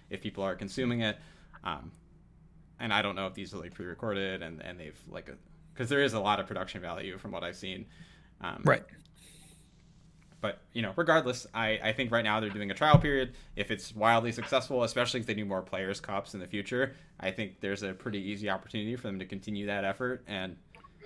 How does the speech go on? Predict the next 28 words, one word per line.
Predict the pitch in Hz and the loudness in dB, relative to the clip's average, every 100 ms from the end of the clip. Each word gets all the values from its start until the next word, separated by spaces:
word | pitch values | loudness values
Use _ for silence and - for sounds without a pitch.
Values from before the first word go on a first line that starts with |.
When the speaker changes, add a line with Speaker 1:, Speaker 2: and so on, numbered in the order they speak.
| - - | -20 -10
Speaker 1:
uh, | 92 92 | -6 -6
you | 90 | -4
know, | 92 | -4
they | 92 | 0
have | 95 | -2
the | 90 | -2
framework | - 107 101 98 | -2 -2 -2 -2
all | 95 90 | 0 0
there. | 90 101 95 | 0 -2 -2
It'd | 80 104 | -2 0
be | 127 | 2
a | 135 | 2
shame | 156 165 | 2 0
to | 143 | 0
see | 104 127 123 | -2 0 2
them | 110 101 | 2 2
work | 104 107 | 2 2
on | 110 | 0
all | 95 92 | -2 -2
that | 90 90 87 | -4 -6 -6
and, | 95 92 | -6 -6
like, | 87 85 - - - - - - - - - - | -8 -12 -16 -20 -20 -20 -20 -20 -20 -20 -20 -16
kinda | - 107 92 82 - | -2 0 0 -4 -10
put | - 120 | -4 -2
it | 98 - | -2 -4
away. | 98 101 110 98 95 - - - - - | -2 2 4 2 0 -8 -18 -14 -14 -2
<laughs> | 185 - 180 - - - | 0 2 0 0 -14 6
Speaker 2:
Yeah. | 147 | 8